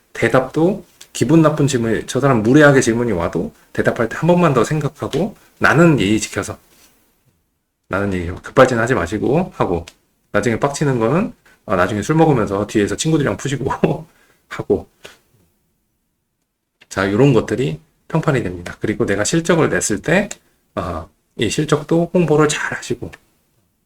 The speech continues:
하셔서 평판이 되시면 반드시 롱런 하시는데, 그리고 더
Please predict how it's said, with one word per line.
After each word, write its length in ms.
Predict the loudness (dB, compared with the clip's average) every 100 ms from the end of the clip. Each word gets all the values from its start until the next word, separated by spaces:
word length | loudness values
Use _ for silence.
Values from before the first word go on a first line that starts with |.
| _ _ _ _
하셔서 360 | -12 -4 -4
평판이 420 | 0 0 2 2 2
되시면 520 | -2 -2 -2 -4 -4 _ _ _
반드시 520 | -4 0 0 -2 -6 -12 _ _
롱런 340 | 0 4 4 4
하시는데, 460 | 0 -4 -6 -10 -10
그리고 220 | -6 -4 -4
더 420 | -2 -2 -2